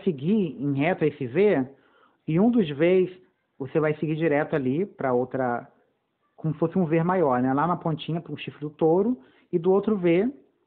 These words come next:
outra pontinha lá pro outro chifre do Touro, correto? Eu não vou colocar o desenho aqui do, das constelações pra, né, não facilitar demais.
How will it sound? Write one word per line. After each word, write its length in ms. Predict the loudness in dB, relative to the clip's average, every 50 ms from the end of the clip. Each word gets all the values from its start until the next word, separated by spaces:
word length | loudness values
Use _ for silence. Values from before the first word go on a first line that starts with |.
| _ _ _ _ _ _
outra 240 | -2 0 0 0 -2
pontinha 460 | -2 -2 -2 -2 -2 -2 -2 0 0
lá 120 | 0 0
pro 120 | 0 0 -2
outro 160 | -2 -2 -4
chifre 200 | -8 -10 -10 -8
do 120 | -8 -8
Touro, 440 | -2 0 0 0 0 -4 -8 -12 -20 -20 _ _ _ _ _ -14 -12
correto? 480 | -10 -4 -2 -2 -2 -2 -4 -8 -14 _ _ _ _ _ _ _ _ _ _ _ _ _ _ _ _ _ _
Eu 80 | 0 0
não 100 | 2 0
vou 120 | 0 0
colocar 240 | -2 -2 0 0 0
o 60 | 0
desenho 420 | 0 0 0 0 -2 -4 -4 -6
aqui 200 | -6 -8 -8 -8
do, 240 | -8 -6 -6 -6 -6
das 160 | -6 -6 -8
constelações 800 | -8 -12 -10 -6 -4 -4 -4 -4 -2 -2 0 0 2 0 -2 -4 -8 -16 _ _ _ _ _ _ _ _ _ _ _ _ _ _ _ _
pra, 580 | -4 -2 0 2 2 2 2 0 -2 -6 -10 -16 -20 -20 _ _ _ _ _
né, 160 | -8 -6 -4
não 120 | -4 -4 -4
facilitar 500 | -4 -6 -4 -4 -4 -6 -4 -2 -2 -2
demais. 420 | -2 -2 -2 0 0 0 -2 -4